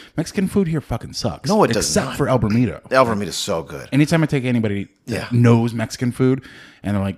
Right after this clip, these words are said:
Speaker 1: "I'm not happy with anything in Sacramento," I take 'em to El Bramito.
Speaker 2: Yeah.
Speaker 1: And they're like, "Holy shit,
Speaker 2: Yeah.
Speaker 1: this is fucking
Speaker 2: So
Speaker 1: solid."
Speaker 2: good.
Speaker 1: But
Speaker 2: Dope
Speaker 1: everything
Speaker 2: bar.
Speaker 1: else is just like, I don't know.
Speaker 2: There's no, we, we don't have a culinary identity.
Speaker 1: We don't. No, no, no.
Speaker 2: California does,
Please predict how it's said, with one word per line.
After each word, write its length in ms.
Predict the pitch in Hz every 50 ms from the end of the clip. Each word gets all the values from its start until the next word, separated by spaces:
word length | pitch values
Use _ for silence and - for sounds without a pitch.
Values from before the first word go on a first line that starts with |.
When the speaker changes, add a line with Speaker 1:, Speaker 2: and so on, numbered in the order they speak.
| - 80
Speaker 1:
"I'm 180 | 87 104 104
not 220 | 101 101 95 - 92
happy 220 | 92 92 92 104
with 120 | 90 82 80
anything 360 | 82 92 95 92 - 92 90
in 80 | 87
Sacramento," 520 | 82 - 90 87 - 85 87 87 90 95 98
I 60 | 95
take 220 | 87 - 90 -
'em 80 | 87 85
to 120 | 85 85 -
El 120 | - 87
Bramito. 460 | 87 87 85 87 82 90 92 104 110 - _ _ -
Speaker 2:
Yeah. 240 | - 104 95 82 82
Speaker 1:
And 480 | 95 95 90 87 85 85 80 73 67 52
they're 120 | 90 90
like, 100 | 80 78 73
"Holy 280 | - 95 90 82 -
shit, 200 | - - 82 78
Speaker 2:
Yeah. 140 | 78 98 85 -
Speaker 1:
this 120 | - 90 -
is 100 | - -
fucking 200 | - 104 - -
Speaker 2:
So 100 | - 95
Speaker 1:
solid." 200 | 90 78 67 - -
Speaker 2:
good. 60 | - - - - - - _ -
Speaker 1:
But 140 | 110 107 104
Speaker 2:
Dope 100 | 104 101
Speaker 1:
everything 260 | 127 143 160 165 185
Speaker 2:
bar. 120 | 196 240 311
Speaker 1:
else 180 | 339 294 -
is 100 | 143 120
just 160 | - 135 -
like, 160 | 143 123 101 101
I 80 | 123
don't 120 | 135 131 120
know. 120 | 90 78
Speaker 2:
There's 200 | - 160 156 139
no, 120 | 165 - - 139
we, 240 | 127 147 175 170
we 160 | 143 143 180 196
don't 180 | 208 202 185
have 300 | 151 143 151 156 151 113
a 80 | 113 127
culinary 580 | 127 - - 139 131 123 123 120 117 110 -
identity. 640 | - 98 104 87 80 95 90 - 87 82 - - -
Speaker 1:
We 80 | 113
don't. 200 | 101 95 73 -
No, 120 | - 80 82 -
no, 80 | - -
no. 160 | - - - - - - - _
Speaker 2:
California 720 | - - 139 143 135 123 - - 175 202 233 214 160 117
does, 340 | 95 98 92 80 80 101 -